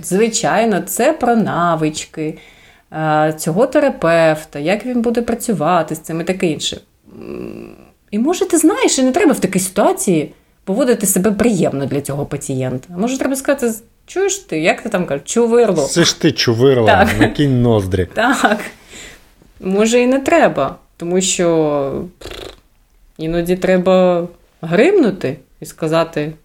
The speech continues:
Speaker 1: «Хм, сидь мені, сиди там тихенько». Такий, отакий терапевт,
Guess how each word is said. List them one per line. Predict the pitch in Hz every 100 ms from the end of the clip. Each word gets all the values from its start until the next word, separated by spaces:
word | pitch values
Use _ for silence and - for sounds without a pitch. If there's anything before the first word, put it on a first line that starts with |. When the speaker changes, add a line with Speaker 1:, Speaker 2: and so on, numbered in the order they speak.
| _ -
Speaker 1:
«Хм, | 349 381 180 - - _ _ _ _ -
сидь | - 165 160 117
мені, | 120 127 131 131
сиди | - 147 127 139
там | 131 127 127
тихенько». | 135 131 - 139 - - - - -
Такий, | 277 214 143
отакий | 226 359 254
терапевт, | - 180 - 104